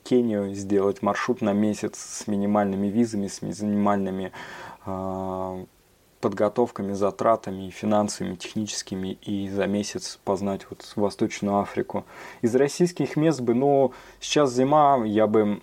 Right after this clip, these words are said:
м, многим рекомендовал, э, Байкал, и не потому, что у меня там программа сейчас, а вообще поедете ли вы туда на коньках, пешком, на велосипедах, просто побывать на этом огромном, на огромной вот такой платформе застывшей, это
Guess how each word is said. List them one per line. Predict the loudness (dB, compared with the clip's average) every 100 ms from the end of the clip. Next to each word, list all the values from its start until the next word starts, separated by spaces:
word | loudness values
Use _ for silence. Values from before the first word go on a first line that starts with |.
| -10
м, | -10 -8 -10 -12 _ -20 _ -6
многим | 0 4 4 4 0
рекомендовал, | 0 0 2 4 4 6 4 2 -6 -6
э, | -2 0 0
Байкал, | 2 0 4 4 4 0
и |
не | -4
потому, | -2 0 0 0
что | 0 0 0
у |
меня | -4 -6
там | -6 -2
программа | 0 2 2 2 0
сейчас, | -2 -2 2
а |
вообще | 2 2 0 0
поедете | 2 2 2 2 -4 -6
ли | -6
вы | -6
туда | -4 -2 -2
на | -4
коньках, | -4 -4 -2 0 0 -2 -10 -12 -14 _
пешком, | -4 -4 0 2 2 0 -8 -4
на | -2
велосипедах, | 0 -2 -6 -10 -2 0 0 -2
просто | 0 0 0 -4
побывать | -2 2 4 2 2
на | -2
этом | -4 -4 -6
огромном, | -6 -4 2 4 4 2 -4 -8 -14 -18 -16 -18 -16 -8
на | -2 2 2
огромной | 2 2 2 -2
вот | -4
такой | -6 -2 -2
платформе | 0 0 0 0 2 2 2 0
застывшей, | -2 -2 0 0 0 -2 -2 -4 -8 -10
это | -6 -6 -6